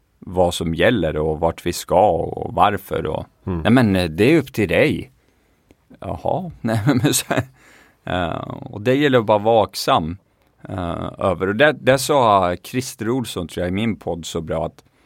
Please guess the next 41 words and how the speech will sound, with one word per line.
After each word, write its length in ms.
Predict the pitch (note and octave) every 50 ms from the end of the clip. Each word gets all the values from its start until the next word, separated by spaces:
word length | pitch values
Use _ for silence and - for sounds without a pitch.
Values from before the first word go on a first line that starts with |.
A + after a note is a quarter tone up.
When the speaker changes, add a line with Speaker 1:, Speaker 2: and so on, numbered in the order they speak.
| _ _ _ _ _ _ _ _ _ _ -
Speaker 1:
sätt 380 | _ - - C3 C3+ C3+ C3 D#3+
er 120 | D#3+ D#3
en 140 | C#3+ B2+ B2
egen 320 | B2 A#2+ G#2 F2+ A#2 D3
effektivitetsscore, 1200 | G3 - - - F#2 - - - F2+ F2 E2+ - G2 F#2+ F2 D#2+ - - - - B2+ C3 A#2+ F2+ -
liksom. 440 | - - - - - - - E2 E2 - _ _ _ _ _ _ _ _ _
Hur 120 | A2+ A2
starka 440 | - - B2+ A#2 A2+ G#2 - - G#2
är 40 | G2+
ni 100 | G2 E2
på 140 | - F2+
kultur? 600 | D#2+ - F2 E2 - A2+ B2 E3+ - - D#3+ - - _ _ _ _ - _ _ _ _
Noll 340 | F#2+ G#2+ A2 A#2+ C3 B2
till 300 | - - B2+ A#2 A2+ A2
tio. 460 | G#2 - C3 B2+ A2 F#2 G2 A#2 E3 C4 - _ _ - - _ _ _ _ _ _ _ _ - _
Hur 100 | - G#2
starka 360 | F2 - - G#2 F#2+ E2 -
är 40 | G2
ni 80 | F#2 F2+
på 140 | - F#2 F2
struktur? 500 | - - F#2 E2 - - D#2+ C2+ C#2 -
Noll 280 | - G2+ G2+ G2+ F#2
till 160 | - - F2+
tio. 320 | - - E2+ D2+ - - - _ _ _ _ _ _ _
Och 140 | _ - F#2+
så 80 | - A2+
adderar 500 | A2+ A2 F#2 G#2+ G#2+ A2 A2+ G#2 F#2+ F2+
du 60 | E2
dem 260 | E2+ E2+ E2 E2 D#2 - _ _ _ _ _ _ _
gånger 280 | - G2 F2+ F#2 F2
varandra. 540 | E2 D#2+ E2 F#2 F#2 F#2 E2+ E2 - - - - _ _ _ _ _ _ _ _ _
Och 120 | - F#2+
så 120 | - G2+ F#2+
får 160 | A2 G2+ F#2+
du 40 | F2+
din 120 | F#2 F2+
maxsiffra 640 | F#2 F2+ F2 - - - - F2+ F2+ - - - E2 D#2+
på 140 | - E2+
noll 260 | E2 E2+ D#2+ D#2 D#2 D2+
till 160 | - E2 E2
hundra. 300 | E2 D2+ - - -